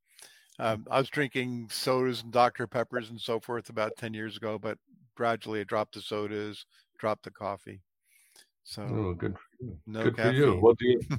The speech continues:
Speaker 1: <laughs>
Speaker 2: what do you have questions? I know sometimes, I mean, I've always admired you because I know sometimes you tell me you're working nine, ten hours straight, and I'll call you or message you, and you're always very calm,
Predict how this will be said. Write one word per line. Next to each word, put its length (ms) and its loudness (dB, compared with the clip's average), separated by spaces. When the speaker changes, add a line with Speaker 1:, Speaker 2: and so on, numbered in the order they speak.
Speaker 1:
<laughs> 300 -10
Speaker 2:
what 160 8
do 60 6
you 80 12
have 180 10
questions? 600 8
I 100 10
know 340 8
sometimes, 560 8
I 60 8
mean, 180 8
I've 140 8
always 280 12
admired 460 6
you 100 2
because 580 0
I 80 0
know 260 4
sometimes 500 4
you 100 0
tell 180 6
me 120 4
you're 140 2
working 420 2
nine, 320 2
ten 240 2
hours 300 6
straight, 600 4
and 120 4
I'll 320 6
call 360 8
you 280 8
or 100 8
message 440 4
you, 180 6
and 120 4
you're 160 8
always 340 8
very 480 6
calm, 640 4